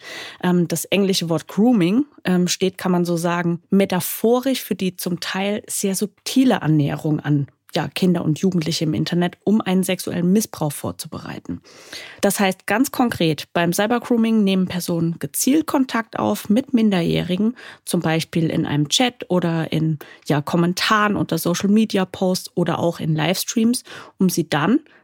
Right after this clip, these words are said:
dazu aufzufordern, ja, intime Aufnahmen von sich zu senden, um sie dazu aufzufordern, sexuelle Handlungen an sich selbst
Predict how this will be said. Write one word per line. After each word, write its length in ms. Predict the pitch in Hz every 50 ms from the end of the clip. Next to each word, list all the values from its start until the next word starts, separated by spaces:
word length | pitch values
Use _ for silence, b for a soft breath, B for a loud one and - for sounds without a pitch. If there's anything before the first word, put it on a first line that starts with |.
| b b
dazu 280 | - - - - -
aufzufordern, 880 | - 151 165 - - - - 175 - - 175 170 165 160 160 156 160 156 - _
ja, 140 | - 160 190
intime 520 | - - 170 151 - - 175 165 156 -
Aufnahmen 460 | - 160 180 - - 240 226 233 240
von 180 | 240 - - 226
sich 220 | 220 233 220 -
zu 140 | - - 247
senden, 580 | 226 - 226 226 226 240 254 - 254 247 247 254 B B B B B B B B B
um 120 | 175 170
sie 160 | 156 - 156
dazu 300 | - 151 143 - - -
aufzufordern, 800 | - 139 151 - - - 170 - - 170 165 156 156 151 151 156 151
sexuelle 640 | - - 143 - - - - - - - 151 -
Handlungen 420 | 214 226 226 220 220 208 202 196
an 160 | - - 156 143
sich 200 | - 151 - -
selbst 420 | - 156 165 185 - - - -